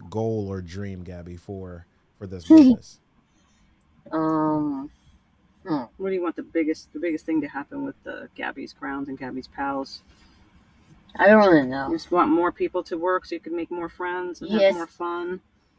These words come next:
Speaker 1: Yeah.
Speaker 2: Always
Speaker 1: Yeah.
Speaker 2: fun.
Speaker 3: Always fun.
Speaker 1: Yeah.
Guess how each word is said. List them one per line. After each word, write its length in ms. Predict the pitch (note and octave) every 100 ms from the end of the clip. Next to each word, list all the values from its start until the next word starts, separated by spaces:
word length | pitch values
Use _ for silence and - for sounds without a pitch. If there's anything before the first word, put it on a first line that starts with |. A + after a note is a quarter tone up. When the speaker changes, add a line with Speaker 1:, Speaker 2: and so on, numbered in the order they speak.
| _ -
Speaker 1:
Yeah. 200 | F2+ D#2+ _ _ _ _
Speaker 2:
Always 400 | E3 E3 F3+ E3+
Speaker 1:
Yeah. 100 | F2+
Speaker 2:
fun. 380 | - B2+ B2 D#3+ _ _ -
Speaker 3:
Always 300 | D#3+ E3 -
fun. 300 | - C#3+ C#3 - _ _ _ -
Speaker 1:
Yeah. 220 | G2